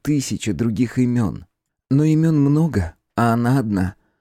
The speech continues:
Она первая, извечная и самая любимая дочь и продолжение самой Плеромы. Они с ней вместе с момента зарождения всего, мама.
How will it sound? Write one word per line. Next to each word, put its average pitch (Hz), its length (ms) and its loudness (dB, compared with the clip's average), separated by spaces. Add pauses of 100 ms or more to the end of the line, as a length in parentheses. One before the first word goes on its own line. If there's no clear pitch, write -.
(160)
Она 127 320 0
первая, 123 520 2
извечная 95 580 -2
и 92 40 -2
самая 113 380 -2
любимая 104 480 2
дочь 98 260 -2
и - 60 -6
продолжение 95 600 0
самой 101 400 0
Плеромы. 92 600 -4 (460)
Они 120 460 0
с - 140 -6
ней 110 220 2
вместе 98 420 0
с - 100 -8
момента 95 400 -2
зарождения 92 640 -2
всего, 98 460 -2
мама. 82 400 -2